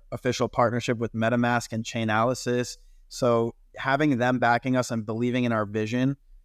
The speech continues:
yeah, that's, that's really what made, like, a big difference and kind of gave us this, this jump start to be able to move to a hacker house from all across the world to continue building out this app and our vision. And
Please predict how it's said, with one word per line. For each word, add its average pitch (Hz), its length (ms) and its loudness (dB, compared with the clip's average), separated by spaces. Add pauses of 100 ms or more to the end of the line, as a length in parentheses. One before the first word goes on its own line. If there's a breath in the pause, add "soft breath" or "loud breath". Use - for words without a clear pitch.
(380)
yeah, 117 120 -6 (480)
that's, 117 520 4
that's 117 280 2
really 120 220 4
what 113 160 2
made, 110 340 2
like, 110 180 0
a 104 60 -4
big 107 240 -2
difference 110 380 -2
and 107 100 -4
kind 113 200 -2
of 104 100 -4
gave 110 180 0
us 113 160 -2
this, - 280 -8 (200)
this 120 200 -6
jump 123 300 2
start 107 440 0 (300)
to 123 100 -8
be 117 160 0
able 117 240 -2
to - 260 -2
move 131 300 0
to 120 180 0
a 107 40 2
hacker 113 320 0
house 107 500 0 (260)
from 120 180 2
all 117 140 4
across 113 320 2
the 113 80 -6
world 104 320 2
to - 180 -6
continue 117 440 0
building 113 400 0
out 113 140 0
this 117 140 -6
app 113 260 0
and 107 100 -2
our 101 120 -2
vision. 110 460 -2 (500)
And 104 480 -2